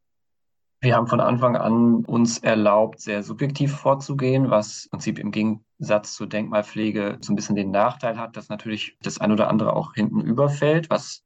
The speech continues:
einem persönlich jetzt nicht so auffällt oder nicht so wichtig ist, was aber den großen Vorteil hat,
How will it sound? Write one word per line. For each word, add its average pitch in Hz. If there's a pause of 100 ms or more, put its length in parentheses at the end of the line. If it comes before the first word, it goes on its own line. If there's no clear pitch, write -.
(120)
einem 104
persönlich 113
jetzt -
nicht 117
so 107
auffällt 135
oder 113
nicht 104
so -
wichtig 131
ist, 139 (200)
was 113
aber 104
den 98
großen 135
Vorteil 117
hat, -